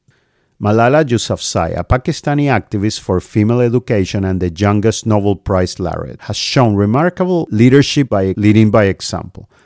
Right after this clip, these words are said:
Despite facing threats and violence, she fiercely advocated for girls' education and women's rights.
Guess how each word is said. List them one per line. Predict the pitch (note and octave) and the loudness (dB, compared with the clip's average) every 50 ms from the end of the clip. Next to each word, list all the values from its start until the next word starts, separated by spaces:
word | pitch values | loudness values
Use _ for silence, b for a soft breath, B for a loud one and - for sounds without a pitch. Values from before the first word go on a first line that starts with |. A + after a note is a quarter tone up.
| _ _ - | _ _ -4
Despite | A2 G#2+ - - - A2 G#2 G#2+ F#2+ - | -4 -2 -2 -2 -2 0 0 0 -2 -4
facing | - - B2+ C#3 C3+ - - E3+ E3 D3+ | -2 2 2 2 2 2 0 0 -2 -2
threats | - - - B2+ B2+ B2+ B2 - - | -4 -2 2 2 2 2 2 -2 -4
and | A#2 G#2+ F#2+ | -2 -2 0
violence, | E2+ G2 G2 G2 F#2 F2+ F2+ F2+ F2+ F#2 - | 2 2 2 4 2 2 0 -2 -2 -4 -4
she | - A#2 G#2 | -4 -4 -4
fiercely | - - - C#3 C#3 C#3+ C3+ - - C#3 B2+ - - | -4 -2 -2 0 0 0 -2 -2 -4 -4 -4 -4 -4
advocated | - A#2 C3 C3 C3 C3 - - B2+ A#2+ B2 C3+ - - | -4 -4 -4 -2 -4 -6 -4 -2 -2 -2 -2 -2 -4 -4
for | - G#2+ F#2+ F#2 | -4 -2 -2 -2
girls' | E2 D2 F#2+ F#2 F#2+ F#2 - - | 0 0 2 2 2 0 0 -2
education | A2+ G2 G2 - - - G#2 A#2 C3 - - E3 D3+ | -2 0 -2 -2 -2 0 2 2 2 2 0 0 0
and | B2 G#2 F#2 F2 | 2 0 0 0
women's | F2+ F2 F2+ F#2 F2+ - - - | 0 0 0 -2 -2 -4 -6 -8
rights. | F2 D#2 D2 D2 - - - | -8 -8 -8 -10 -14 -16 -20